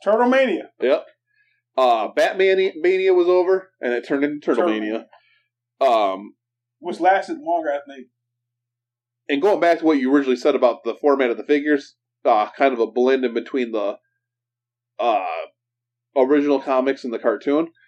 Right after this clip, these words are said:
Speaker 2: you actually had a line of the action figures, I think, which was called the cartoon line
Speaker 1: Yes.
Speaker 2: down the road.
Speaker 1: You did.
Speaker 2: So I,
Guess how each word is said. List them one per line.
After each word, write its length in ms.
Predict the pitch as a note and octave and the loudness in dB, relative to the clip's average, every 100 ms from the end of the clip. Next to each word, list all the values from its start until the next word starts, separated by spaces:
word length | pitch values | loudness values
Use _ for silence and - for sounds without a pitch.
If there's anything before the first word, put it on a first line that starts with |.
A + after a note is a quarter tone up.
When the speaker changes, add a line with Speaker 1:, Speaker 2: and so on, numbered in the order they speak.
| _ - | _ -6
Speaker 2:
you 160 | D3+ | 0
actually 200 | A3+ D#3 | 2 2
had 140 | C#3 F#3 | 2 2
a 80 | A#2+ | 2
line 460 | C#3 F#3 B2 A#2+ A#2+ | 2 2 0 -2 0
of 300 | B2 A2 G#2 _ _ _ _ _ _ _ _ | 0 0 -6 _ _ _ _ _ _ _ _
the 160 | C3+ | 0
action 280 | D3+ C3 B2 | 0 0 -2
figures, 280 | C3+ A2 A2+ | 0 0 0
I 100 | A2 | -2
think, 180 | B2+ - | -2 -4
which 200 | A#2 A2+ | -6 -4
was 180 | A2+ - | -6 -2
called 280 | G#2 - | 0 0
the 80 | G#2+ | -2
cartoon 420 | - A2+ - F3+ C3 | -2 -2 -2 -6 -4
line 360 | G2 G2 A2 _ _ | -6 -6 -12 _ _
Speaker 1:
Yes. 340 | - G3 - - B2+ | 0 0 0 -12 0
Speaker 2:
down 240 | C#3 C3+ A2+ | 2 2 2
the 80 | |
road. 300 | C3+ F3 A2 - | 2 4 2 -6
Speaker 1:
You 100 | F3 | -12
did. 200 | G#3 E3 - _ _ _ _ _ - _ _ _ _ | -6 -6 -6 _ _ _ _ _ -20 _ _ _ _
Speaker 2:
So 340 | - F3+ D#3 D3+ | -6 0 0 2
I, 200 | C#3+ | -2